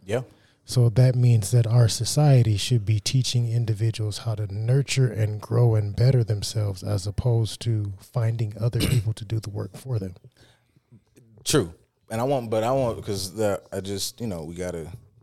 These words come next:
Speaker 1: a little drill, little drill, little down a little bit. 'Cause
Speaker 2: Okay.
Speaker 1: I know somebody heard that and they were like, "That's what I be saying. That's what I be posting." But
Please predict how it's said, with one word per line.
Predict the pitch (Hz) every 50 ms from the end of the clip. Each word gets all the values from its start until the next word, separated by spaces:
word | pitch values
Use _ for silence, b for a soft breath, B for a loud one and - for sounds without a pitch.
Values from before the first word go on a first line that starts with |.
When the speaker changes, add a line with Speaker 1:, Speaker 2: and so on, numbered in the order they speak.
| _ _
Speaker 1:
a | -
little | - 175 196
drill, | 208 190 233 226 208
little | 214 196 175
drill, | 175 208 208
little | 196 180 165
down | 151 160 147 107
a | 80
little | 71 58 -
bit. | - - _ _ _ b b b b -
'Cause | - 113
Speaker 2:
Okay. | 101 143
Speaker 1:
I |
know | 156 185 190
somebody | 175 - 156 135 131 123 117 110
heard | 107 113 104 98 87
that | 90 87 78
and | 82
they | 98 95
were | 92
like, | 90 90 85 -
"That's | - - - -
what | 165
I | 180 180
be | 165 139
saying. | - - - 143 127 113 110
That's | 123 147 147 -
what | - 156
I | 143 131
be | 139 127
posting." | - - 139 123 117 - - - 80 - - - b b b b b b b _ -
But | 117 113 104 90 - _